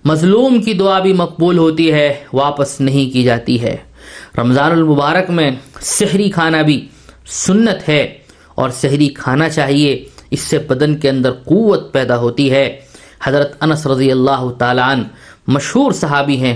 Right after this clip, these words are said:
حضور پاک صلی اللہ علیہ وسلم کے، وہ آپ صلی اللہ علیہ وسلم کے ارشاد مبارک نقل فرماتے ہیں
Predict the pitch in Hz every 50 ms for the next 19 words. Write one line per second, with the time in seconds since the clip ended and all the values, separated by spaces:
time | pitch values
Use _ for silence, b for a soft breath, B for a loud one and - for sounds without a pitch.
0 | 120 - 135 127 139 139 123 123 - 127 123 123 - - 135 123 120 117 117 113
1 | 123 131 127 120 120 117 117 120 120 113 113 110 - 123 120 127 131 139 143 139
2 | - 143 131 117 - b b b b b b - - - _ _ - - _ -
3 | - - - B B B B B B B 151 156 180 208 226 233 220 - 220 214
4 | 208 208 202 196 202 202 190 185 190 185 180 180 180 180 170 170 160 160 165 160
5 | 160 160 160 156 151 156 147 143 135 - - 143 143 139 143 139 139 127 127 127
6 | 127 131 123 127 123 120 117 127 123 120 - 120 117 117 117 117 117 - 160 170
7 | 165 175 180 175 151 127 -